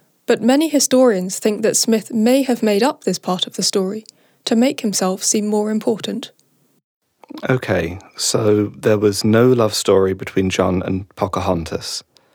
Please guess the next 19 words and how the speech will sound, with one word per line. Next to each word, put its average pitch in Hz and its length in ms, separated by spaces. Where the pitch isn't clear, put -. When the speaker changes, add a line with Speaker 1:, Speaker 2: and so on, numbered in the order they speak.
Speaker 2:
Uh, 113 120
do - 180
we 123 100
know 127 120
anything 127 340
else 131 360
about 180 360
her? 247 140
Speaker 1:
Yes, 240 540
we 247 100
know 277 220
that 294 160
when 262 180
she 294 140
was 277 140
about 214 320
seventeen 269 600
years 226 240
old, 208 340